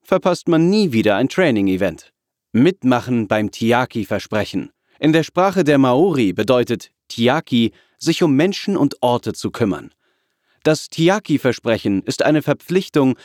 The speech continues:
Neuseeland als Reisender für die heutigen und zukünftigen Generationen zu schützen. Dazu gehören zum Beispiel Leitprinzipien wie verantwortungsbewusstes Campen, Naturschutz,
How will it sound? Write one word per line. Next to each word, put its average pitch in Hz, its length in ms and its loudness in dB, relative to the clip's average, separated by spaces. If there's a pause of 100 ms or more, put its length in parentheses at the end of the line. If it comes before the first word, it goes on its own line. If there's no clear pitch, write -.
(180)
Neuseeland 147 640 2
als 107 260 -2
Reisender 117 640 0
für 143 160 -2
die 117 140 0
heutigen 120 600 0 (280)
und 208 360 -2
zukünftigen 127 720 0
Generationen 110 720 0
zu - 140 -8
schützen. - 500 -6 (240)
Dazu 180 460 0
gehören 143 400 2
zum 117 160 -2
Beispiel 117 400 0
Leitprinzipien 117 1120 0
wie 101 300 0
verantwortungsbewusstes 113 1300 -2
Campen, 117 580 0 (300)
Naturschutz, 143 880 -2